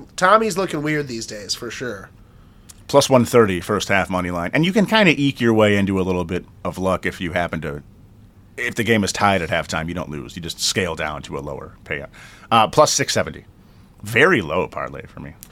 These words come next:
Speaker 1: That's, actually, mine's also in that range this week. I, I, uh, I, I also didn't wind up with an insane multiplier on my parlay this week. Mine is three picks. Um, this,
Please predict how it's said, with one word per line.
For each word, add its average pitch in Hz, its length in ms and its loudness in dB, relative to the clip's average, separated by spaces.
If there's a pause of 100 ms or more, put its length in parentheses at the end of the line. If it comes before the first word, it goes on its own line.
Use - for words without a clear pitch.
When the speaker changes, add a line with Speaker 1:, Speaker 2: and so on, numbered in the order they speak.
(340)
Speaker 1:
That's, 370 180 -4
actually, 294 300 0
mine's 220 200 6
also 180 300 4
in 147 80 0
that 131 160 -2
range 113 240 -10
this 113 180 -6
week. 92 220 -14
I, 120 40 -8
I, 139 420 -4
uh, 127 300 -6 (180)
I, 143 220 -4 (180)
I 156 160 4
also 156 360 2
didn't 143 220 -4
wind 139 240 -2
up 139 140 -4
with 143 100 -10
an 139 100 -6
insane 143 680 0
multiplier 135 680 0
on 127 140 0
my 131 100 -2
parlay 127 480 -2
this 120 220 -6
week. 135 260 -8 (380)
Mine 214 260 6
is 208 200 2
three 247 520 -6
picks. - 560 -4 (880)
Um, 151 680 4 (1200)
this, 202 400 2